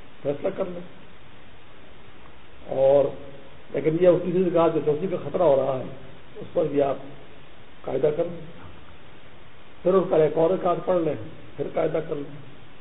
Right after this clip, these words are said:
اور سجدہ سہو کر لیں۔ تو اگر یہ سے تین تھے تو چار پورے ہو گئے، اضافی سے آپ، آپ سے قاعدہ ہو گیا تو سجدہ سہو ہو گیا تھا۔ اگر یہ چار تھے تو ایک رکعت زیادہ ہو گیا ہے، تو ایک رکعت جو ہے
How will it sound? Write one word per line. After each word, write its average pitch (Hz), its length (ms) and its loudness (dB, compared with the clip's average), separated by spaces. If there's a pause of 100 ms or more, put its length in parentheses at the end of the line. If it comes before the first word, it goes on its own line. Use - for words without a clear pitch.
(800)
اور 180 240 8
سجدہ 156 260 6
سہو 180 280 6
کر 160 80 6
لیں۔ 131 220 0 (1400)
تو 139 120 0
اگر 151 240 6
یہ 156 120 2 (100)
سے 139 140 6 (220)
تین 175 240 -4
تھے 156 100 4
تو 139 80 4 (100)
چار 147 160 2 (100)
پورے 175 160 4
ہو 170 160 4
گئے، 143 100 2 (1120)
اضافی 156 380 4
سے 165 200 2
آپ، 147 140 4
آپ 160 160 0
سے 151 140 -4
قاعدہ 151 220 2
ہو 147 120 4
گیا 156 200 0
تو 170 120 -6
سجدہ 165 220 -4
سہو 151 140 0
ہو 143 180 2
گیا 139 140 -6
تھا۔ 139 80 -12 (760)
اگر 165 140 2
یہ 160 80 6 (100)
چار 180 260 6
تھے 175 160 6
تو 160 80 4
ایک 156 200 6
رکعت 139 220 4
زیادہ 131 180 0
ہو 135 200 2
گیا 139 120 4
ہے، 131 120 2
تو 139 140 0
ایک 139 160 0
رکعت 135 360 -4
جو 127 80 -4
ہے 127 80 -4